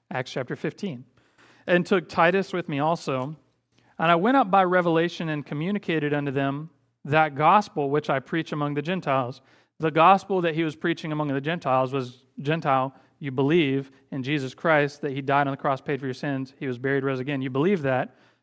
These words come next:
you're saved." That's what Paul preached. "The gospel which I preached among the Gentiles, but privately to them which were of reputation, lest by any means I should run or had run in vain. But neither Titus, who is with me, being Greek, was compelled to be circumcised,"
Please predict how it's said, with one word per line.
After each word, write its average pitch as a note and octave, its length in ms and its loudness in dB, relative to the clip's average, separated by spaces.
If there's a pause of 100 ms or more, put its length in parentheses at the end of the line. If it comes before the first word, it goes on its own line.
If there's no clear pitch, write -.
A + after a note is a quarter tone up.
you're C3+ 80 -8
saved." A#2+ 500 -2 (240)
That's C3+ 180 -4
what D#3+ 140 -6
Paul D#3+ 180 2
preached. - 480 -4 (840)
"The D#3+ 100 0
gospel F#3+ 460 6
which F#3 180 4
I E3 120 2
preached F#3+ 300 -4
among E3+ 220 -2
the D3+ 80 -2
Gentiles, E3 880 2 (220)
but D3+ 180 -2
privately F#3+ 540 4
to F#3 120 -6
them E3 240 -2
which D#3+ 180 -6
were D#3 100 0
of D3 60 -2
reputation, D#3+ 760 -2
lest C#3+ 220 -4
by D3 140 0
any D3 140 -2
means D3 300 -4
I C#3 80 0
should C3 220 -10
run C#3+ 220 -2
or C3+ 60 -4
had C3+ 160 -6
run C#3 220 -2
in B2 160 -6
vain. C#3 400 -4 (800)
But F3+ 140 2
neither B3+ 260 4
Titus, B3+ 460 2
who G3+ 100 4
is E3 140 2
with A3+ 180 2
me, F3+ 160 -2
being F3+ 340 -2
Greek, F#3+ 360 2
was E3 160 2
compelled E3 400 0
to D#3+ 60 -4
be D3+ 100 -4
circumcised," D#3+ 1000 0